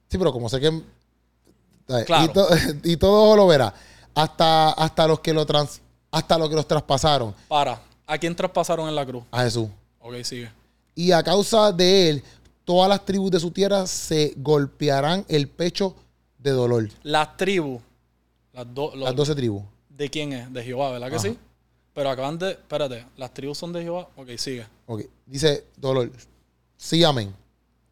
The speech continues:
Speaker 1: Yo soy el alfa y el omega, dice Jehová Dios, aquel que es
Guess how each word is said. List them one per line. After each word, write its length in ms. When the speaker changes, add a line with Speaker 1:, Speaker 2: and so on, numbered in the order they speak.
Speaker 1:
Yo 100
soy 160
el 100
alfa 260
y 40
el 60
omega, 360
dice 300
Jehová 360
Dios, 320
aquel 580
que 320
es 200